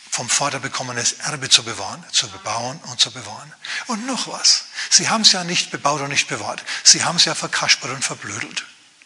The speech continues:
Adam und Eva, alle beide. Na, haben sie gemacht, richtig? Und dann hat Gott sie rausgeworfen aus dem Erbe. Er hat sie aus dem Garten Eden hinausgeworfen,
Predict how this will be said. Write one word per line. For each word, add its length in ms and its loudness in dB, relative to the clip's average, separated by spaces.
Adam 340 -4
und 100 -10
Eva, 240 -4
alle 220 -2
beide. 340 -8
Na, 220 -6
haben 140 -2
sie 100 6
gemacht, 400 -8
richtig? 340 -4
Und 100 0
dann 100 2
hat 100 -2
Gott 160 2
sie 80 6
rausgeworfen 600 2
aus 180 6
dem 120 -2
Erbe. 320 -8
Er 100 2
hat 100 0
sie 80 2
aus 160 0
dem 240 -4
Garten 300 -6
Eden 340 -4
hinausgeworfen, 840 0